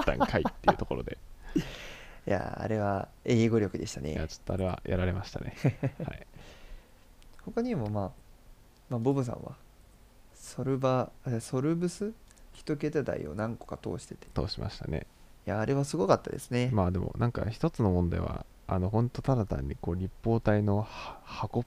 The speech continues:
Speaker 1: ぽいこう、なんか建物があって、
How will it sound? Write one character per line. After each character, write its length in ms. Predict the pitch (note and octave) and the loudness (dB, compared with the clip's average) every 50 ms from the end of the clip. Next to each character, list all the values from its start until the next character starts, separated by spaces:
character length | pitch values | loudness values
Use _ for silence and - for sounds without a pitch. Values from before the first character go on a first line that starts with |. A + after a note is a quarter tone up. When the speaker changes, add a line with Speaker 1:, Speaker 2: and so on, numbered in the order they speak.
| - - - | -6 0 4
Speaker 1:
ぽ 100 | B2 A2 | 6 6
い 100 | F2 F2 | 6 4
こ 500 | - - - - C#2+ C2 C2 B1+ A#1+ - | 0 -4 -4 -2 0 0 0 0 -2 -2
う、 20 | B1+ | -4
な 80 | D#2+ | -4
ん 60 | D#2+ D#2+ | -4 -4
か 200 | - - G2+ G2 | -2 -2 2 4
建 140 | - G#2 | 6 6
物 160 | G2+ E2+ C2+ - | 6 6 4 2
が 240 | - - - - | -2 -4 -6 -6
あ 40 | - - | -6 -8
っ 20 | - - - | -8 -6 -6
て、 140 | - - - | -6 -6 -6